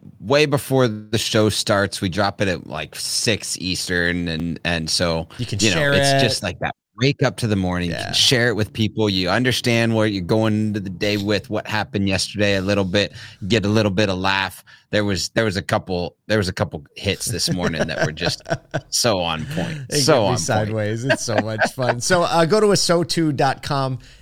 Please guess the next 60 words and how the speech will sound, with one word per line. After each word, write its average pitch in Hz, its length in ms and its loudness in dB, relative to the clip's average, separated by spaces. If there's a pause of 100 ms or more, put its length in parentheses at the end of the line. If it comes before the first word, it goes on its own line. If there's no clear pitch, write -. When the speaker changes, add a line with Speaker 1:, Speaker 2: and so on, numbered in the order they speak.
Speaker 2:
and, 120 140 -2
uh, 113 140 -2
check - 360 0
that 151 180 4
out. 135 180 -4
Also, 170 540 2 (180)
uh, 147 160 4
we 165 80 2
have 165 120 2
a 143 60 0
webinar 151 400 2
coming 131 280 -2
up 117 100 -2
with 127 180 -6
Call 156 220 2
Review. 143 320 0
What 165 240 -2
is 277 140 -4
the - 80 -4
date 110 280 -4
on 80 160 -8
that? 55 180 -14 (260)
Do 98 80 -10
you 123 80 -8
know? 131 260 -6 (220)
I 120 60 -12
didn't 113 180 -10
put - 100 -6
Speaker 1:
That 180 80 4
Speaker 2:
it - 40 2
Speaker 1:
is 110 80 2
Speaker 2:
in 131 60 6
the 147 60 4
show 160 60 4
Speaker 1:
March - 160 -2
Speaker 2:
notes. - 80 -6
Speaker 1:
twenty-ninth 147 500 2
at - 240 -4
two 147 220 0
P 127 320 0
M 117 240 2 (160)
Eastern. 90 640 -2 (500)
March 139 260 0
twenty-ninth 123 500 2
at - 160 -6
two 127 180 -8
p-, 110 160 -4 (180)
two 147 160 2
P 127 140 0
M 90 160 0
Eastern. 85 380 -6
So 85 260 -4 (140)
you'll, 90 480 -4
you'll 92 180 0
wanna 98 240 2
check - 220 -2
that 92 160 0
out. 92 200 0
That's, - 280 -2 (100)
that's 98 240 2